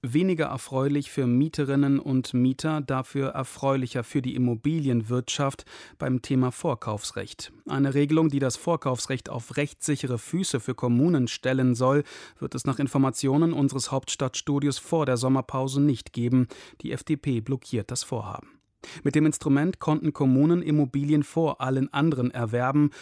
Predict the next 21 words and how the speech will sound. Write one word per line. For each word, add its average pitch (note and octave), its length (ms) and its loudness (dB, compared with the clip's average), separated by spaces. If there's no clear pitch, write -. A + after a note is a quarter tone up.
um B2+ 280 2
Mieterinnen C#3+ 520 2
und C#3 240 0
Mieter B2 320 2
vor B2 220 -4
Verdrängung B2 600 0
zu - 140 -14
schützen. - 480 -4
Allerdings B2 460 0
hatte C#3+ 180 -2
im D3 120 4
November C#3+ 420 4
des B2 160 -4
vergangenen B2+ 520 2
Jahres B2 380 -2
das A#2 200 -4
Bundesverwaltungsgericht B2 1300 0
die B2 100 -4
bisherige B2 560 -2
Praxis - 500 -6
gekippt. - 460 -2